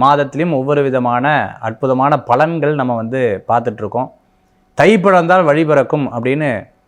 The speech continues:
நம்ம சொல்றதுண்டு. இந்த தை மாசம்தான் நிறைய விசேஷங்கள் வந்து இருக்கு. தையில வரக்கூடிய அமாவாசை ரொம்ப உகந்ததாக அமையுது. உத்தராயண புண்ணிய காலம்னு சொல்லுவாங்க, மகர சங்கராந்தின்னு சொல்லுவாங்க.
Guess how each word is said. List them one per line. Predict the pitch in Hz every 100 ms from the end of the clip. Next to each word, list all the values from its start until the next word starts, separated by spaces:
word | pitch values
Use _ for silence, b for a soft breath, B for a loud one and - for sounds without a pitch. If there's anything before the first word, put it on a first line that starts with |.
| _ _ -
நம்ம | 110 101
சொல்றதுண்டு. | 127 135 120 107 101 -
இந்த | 127 107
தை | 135 185
மாசம்தான் | 190 180 160 170
நிறைய | 170 135 170 175
விசேஷங்கள் | 143 165 190 175 160 139
வந்து | 127 147 135 104 - 117
இருக்கு. | 127 123 120 -
தையில | 123 160 175
வரக்கூடிய | 160 147 143 139
அமாவாசை | 120 151 165 151 135 165
ரொம்ப | 123 135 139 110 - _ _ _ _ _ _ - 123
உகந்ததாக | 151 190 185 170 160 160 135 104 117
அமையுது. | 127 131 143
உத்தராயண | 131 - 208 208 196
புண்ணிய | 139 151 156 151
காலம்னு | 139 139 151
சொல்லுவாங்க, | 143 135 131 131 135
மகர | 120 131 170 170
சங்கராந்தின்னு | 143 139 147 143 135 143 143
சொல்லுவாங்க. | - 123 113 117